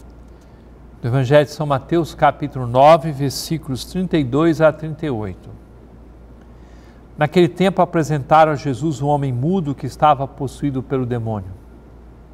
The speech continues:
Quando o demônio foi expulso, o mudo começou a falar. As multidões ficaram admiradas e diziam: "Nunca se viu coisa igual em Israel."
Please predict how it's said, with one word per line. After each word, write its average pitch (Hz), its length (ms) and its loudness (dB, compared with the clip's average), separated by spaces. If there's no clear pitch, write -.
Quando 180 240 2
o - 20 -4
demônio 165 400 4
foi 147 240 0
expulso, 185 640 -4
o 147 40 -2
mudo 170 360 -2
começou 147 440 -2
a 127 60 0
falar. 117 480 0
As 131 200 0
multidões 156 640 -2
ficaram 147 480 2
admiradas 139 840 0
e - 20 -8
diziam: 135 500 -6
"Nunca 170 300 -2
se - 240 -10
viu 147 220 -2
coisa 165 440 -2
igual 143 400 2
em 135 80 -8
Israel." 120 540 -2